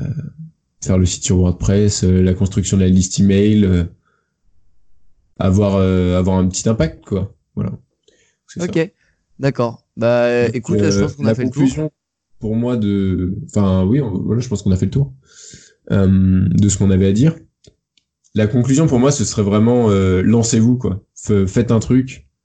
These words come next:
Speaker 1: euh, essayez d'avoir un petit impact, euh, essayez de toucher quelques personnes, voir si vous pouvez aider, euh, euh, quelques personnes, si vous avez trouvé un petit problème, euh, si vous avez une, une passion.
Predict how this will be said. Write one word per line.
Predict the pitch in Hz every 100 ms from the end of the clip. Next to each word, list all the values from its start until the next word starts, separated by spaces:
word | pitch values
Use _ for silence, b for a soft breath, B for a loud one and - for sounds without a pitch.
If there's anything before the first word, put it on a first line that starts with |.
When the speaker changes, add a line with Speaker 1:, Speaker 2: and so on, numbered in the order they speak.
| _ _ _ _
Speaker 1:
euh, | 98 98
essayez | 104
d'avoir | 107 104
un | 101
petit | 98 113
impact, | 104 110 117 120 120
euh, | 98 90 90 92
essayez | - 101
de |
toucher | - 110 113
quelques | 107 104
personnes, | 95 104 110 113 120 107 b b -
voir | 101
si | 104
vous | 101 95
pouvez | 87 104 101
aider, | 95 101 101 107
euh, | 95 87 85 _ _ _ _ -
euh, | 92 87 87
quelques | 95 90 98
personnes, | 101 95 113 117 117
si | 98
vous | 101
avez | 98 98
trouvé | - 98
un | 95
petit | 92 90
problème, | - 101 101 107 117 113
euh, | 90
si | -
vous | 98
avez | 95 95
une, | 95 92 92 b b
une | 101
passion. | 87 107 - 135